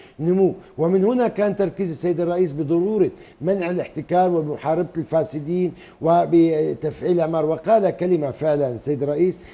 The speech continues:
على أن عدم الإنتاج هو فساد. لاحظي، عدم الإنتاج هو فساد. لا أريد أن أستبق الأمور، لكن أقول أن موضوع الإغاثة من أهم المواضيع التي تواجهنا،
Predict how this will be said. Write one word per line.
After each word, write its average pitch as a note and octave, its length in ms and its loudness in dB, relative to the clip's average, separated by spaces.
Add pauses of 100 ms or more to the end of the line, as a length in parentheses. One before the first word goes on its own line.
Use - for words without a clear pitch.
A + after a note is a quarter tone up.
(120)
على D3+ 260 0
أن F3+ 140 -2
عدم G#3 380 0
الإنتاج G3 560 -2
هو D#3 140 0
فساد. C#3 460 -4 (300)
لاحظي، C#3+ 420 0
عدم F#3+ 300 2
الإنتاج F#3 460 -2
هو D#3 80 0
فساد. C3 400 -6 (280)
لا F3 140 4
أريد A3 280 2
أن F#3 120 0
أستبق E3+ 380 -2
الأمور، E3 320 -2
لكن F3+ 360 0
أقول F3 360 0 (140)
أن E3 220 -2
موضوع D#3+ 440 0
الإغاثة E3 580 0 (320)
من D#3+ 140 -4
أهم D#3+ 280 -4
المواضيع E3 460 0
التي D3+ 280 -4
تواجهنا، D3+ 720 -2